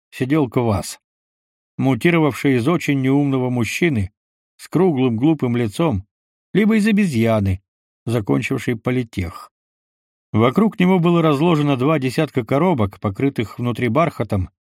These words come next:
а перед ним вывалена огромная груда вилок, ложек, ножей и прочих предметов сервировки, названия которых я не помню. Он с сосредоточенным лицом,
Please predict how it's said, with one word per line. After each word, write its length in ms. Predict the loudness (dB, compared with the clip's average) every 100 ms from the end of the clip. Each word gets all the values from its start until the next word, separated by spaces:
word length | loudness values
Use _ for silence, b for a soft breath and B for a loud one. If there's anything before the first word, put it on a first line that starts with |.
| _ _ _ _
а 100 | -4
перед 280 | 0 2 2
ним 220 | 2 2
вывалена 480 | 2 2 2 2 0
огромная 420 | 2 0 0 0
груда 300 | 0 0 0
вилок, 560 | 0 2 2 0 -2 -8
ложек, 460 | -4 0 0 -2 -6
ножей 420 | -6 -2 0 0
и 60 | -2
прочих 400 | -2 -4 -6 -12
предметов 500 | -8 -6 -4 -6 -12 _ _ _
сервировки, 800 | -4 0 2 2 0 -2 -4 -4 _ _ -2
названия 500 | 0 2 2 0 -2
которых 460 | -4 -2 -4 -2
я 180 | -4 -2
не 140 | -2
помню. 500 | -4 -6 -6 -8 -14 -18 _ _ _ _ _ 0
Он 320 | 2 4 0
с 60 |
сосредоточенным 920 | -2 -2 2 2 2 0 0 -2 0 0
лицом, 640 | 0 -2 -2 0 -2